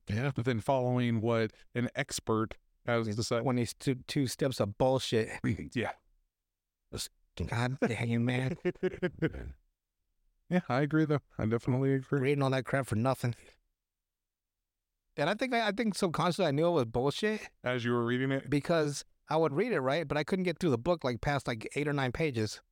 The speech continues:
Speaker 2: Really?
Speaker 1: It sounds weird <laughs> in my head, right?
Speaker 2: Yeah.
Speaker 1: But his, his page, I'm already, like, a, uh, it's his is, like, only two hundred pages. I'm, like, a hundred and fourteen pages after a day.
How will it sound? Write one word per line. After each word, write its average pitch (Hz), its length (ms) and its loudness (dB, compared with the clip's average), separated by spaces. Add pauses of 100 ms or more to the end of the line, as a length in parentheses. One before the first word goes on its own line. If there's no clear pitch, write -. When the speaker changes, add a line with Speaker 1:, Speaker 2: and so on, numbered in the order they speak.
(120)
Speaker 2:
Really? 110 280 0
Speaker 1:
It 147 140 -2
sounds 113 300 0
weird 127 420 0 (220)
<laughs> - 200 -20
in 139 100 0
my 131 120 0
head, 156 220 -2
right? 131 340 -2
Speaker 2:
Yeah. 120 280 0 (160)
Speaker 1:
But 135 100 0
his, 202 260 -2
his 262 180 0
page, 156 280 0
I'm 160 120 0
already, 180 220 2
like, 143 180 0 (120)
a, - 40 -2
uh, 139 260 4 (440)
it's 151 140 -2
his 180 160 2
is, 180 140 0
like, 151 160 0
only 147 180 2
two 160 160 -2
hundred 147 160 0
pages. 165 160 -2
I'm, 151 80 0
like, 139 140 0
a 120 100 0
hundred 170 220 0
and 147 100 0
fourteen 156 260 -2
pages 135 280 0
after 123 180 0
a 110 60 0
day. 127 360 -4